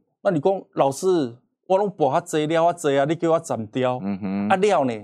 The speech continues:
Speaker 2: 嘿。
Speaker 1: 第一，我给你一个观念。
Speaker 2: 啊哈。
Speaker 1: 少赔就是赚。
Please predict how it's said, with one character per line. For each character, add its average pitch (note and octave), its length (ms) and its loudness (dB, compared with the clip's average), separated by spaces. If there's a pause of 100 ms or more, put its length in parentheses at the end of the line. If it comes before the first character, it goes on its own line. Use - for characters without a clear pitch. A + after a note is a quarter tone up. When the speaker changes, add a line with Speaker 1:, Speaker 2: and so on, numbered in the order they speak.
(160)
Speaker 2:
嘿。 G2+ 200 2
Speaker 1:
第 F3+ 100 2
一， F3 100 -2
我 B2 120 -4
给 C3+ 160 -2
你 C#3+ 80 -2
一 A#2+ 80 -8
个 A#2 100 -6
观 B2+ 260 -6
念。 C3 160 -4
Speaker 2:
啊 E2 80 -6
哈。 E2+ 320 -8 (840)
Speaker 1:
少 B2+ 200 -2
赔 A#2 200 -8
就 C3 100 -10
是 C3 100 -10
赚。 B2 240 -10